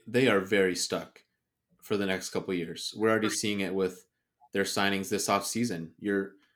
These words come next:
Speaker 1: you're filling out your roster with training camp contracts, maybe more so in a way that other teams aren't gonna have to. And, you know, the only real saving grace, again, is I'm just circling that shooting guard spot for next year. And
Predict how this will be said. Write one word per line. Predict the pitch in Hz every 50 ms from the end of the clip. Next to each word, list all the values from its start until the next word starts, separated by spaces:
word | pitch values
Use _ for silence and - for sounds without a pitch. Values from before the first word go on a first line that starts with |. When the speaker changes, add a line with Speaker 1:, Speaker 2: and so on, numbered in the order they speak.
| _ -
Speaker 1:
you're | 101 107
filling | 104 - - 117 117 120 120
out | 113 113 113
your | 107 104
roster | 104 104 120 127 - - 107
with | 92 -
training | - 107 101 101 95
camp | - 104 95 95
contracts, | - 92 98 104 - - - 80 - - - - - - _ _ _ _ _ _ _ _ -
maybe | 95 98 101 95 98
more | 95 95 95 98 101
so | 98 - - 101 95 95
in | 95 92
a | 90
way | 85 92 98 104 98 92 90 90 90 - _ _ _ _ _ _ _ _ -
that | 98 95 -
other | 98 101 101
teams | 98 - - 104 101 95 98
aren't | 98 98 95
gonna | 101 92 90
have | 95 92 101 110 -
to. | - - 85 80 80 - _ _ -
And, | 98 98 95 90 90 87 80 - _ _ _ _ -
you | - - 107 98
know, | 95 92
the | 92 98
only | 101 104 104 104 98
real | 92 98 101 104 101 98 95 92 95 - _ _ _ _ _ _ _ _ _
saving | - - 113 107 104 101 101 95
grace, | 87 107 107 127 139 107 92 - - - - - - - _ _ _ _ _ _ _ _ _ _ _ -
again, | 98 90 101 113 123
is | 117 95 87 -
I'm | - 101 113 110
just | 107 - -
circling | - 110 104 - 110 104 98
that | 95 90 90
shooting | - - 107 117 135 123
guard | 107 95 92 90 -
spot | - - 98 92 85 -
for | - 95
next | 95 98 95 - -
year. | 98 107 123 120 98 92 92 - - _ _ _ _ _ _ _ _ _ _ _ _ -
And | 98 98 92 92 92 90 85 85 82